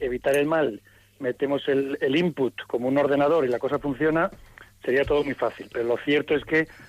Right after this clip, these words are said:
hacemos el mal que no queremos hacer y el bien que queremos hacer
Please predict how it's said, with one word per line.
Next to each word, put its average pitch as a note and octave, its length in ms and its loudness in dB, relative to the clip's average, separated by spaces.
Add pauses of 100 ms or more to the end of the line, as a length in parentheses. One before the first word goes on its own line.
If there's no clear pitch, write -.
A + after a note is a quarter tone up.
(260)
hacemos C#3+ 480 0
el C#3 120 2
mal D3 260 2
que - 100 -4
no B2+ 120 -2
queremos C3+ 300 -2
hacer D3+ 420 0 (480)
y C3+ 120 0
el A#2+ 160 2
bien C#3 260 2
que C#3 100 0
queremos C3 260 0
hacer C#3+ 300 0